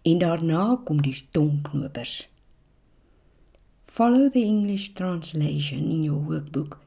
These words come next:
to discover the meaning of new words. Eers die lettergreepoefening. As jy mooi luister na die aantal klappies op elke woord,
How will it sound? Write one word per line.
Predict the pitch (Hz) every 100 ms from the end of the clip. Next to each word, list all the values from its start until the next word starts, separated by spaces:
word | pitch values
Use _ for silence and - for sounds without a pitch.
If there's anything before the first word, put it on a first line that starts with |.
| -
to | - 190
discover | 214 - - 220 233 226
the | 226
meaning | 185 185 165 143 139
of | 139 147
new | 147 147 143
words. | 139 139 - - - - - _ _ _ _ _ _ _ _ _ _ _ _ _ _ _ _ _ _ _ _ _ _ _
Eers | - 233 240 - -
die | 151 151
lettergreepoefening. | 143 147 147 143 143 131 - 143 - 131 - - _ _ _ _ _ _ _ _ _ _ _ _ _ _ _ _ _ _ _
As | 269 262 -
jy | 180
mooi | 160 170 185
luister | 165 151 151 180
na | 156 147
die | 147
aantal | 151 165 156 147 147
klappies | 196 196 165 147
op | - 147 -
elke | 160 165 - 170
woord, | 143 131 147 147